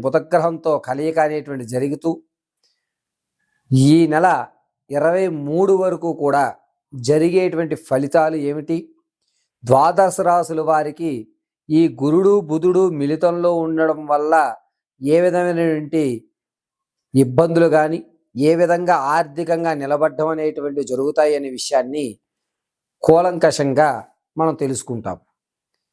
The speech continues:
ఇందులో ఏ వ్యవస్థలన్నా సరే దైవానుగ్రహ ప్రకారంగా, పంచాంగకర్త వ్యవస్థ పరంగా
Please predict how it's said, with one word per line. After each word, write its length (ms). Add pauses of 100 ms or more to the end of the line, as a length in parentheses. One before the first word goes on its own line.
(200)
ఇందులో 340 (800)
ఏ 200 (120)
వ్యవస్థలన్నా 680 (120)
సరే 240 (960)
దైవానుగ్రహ 800 (120)
ప్రకారంగా, 640 (840)
పంచాంగకర్త 800 (120)
వ్యవస్థ 320 (100)
పరంగా 380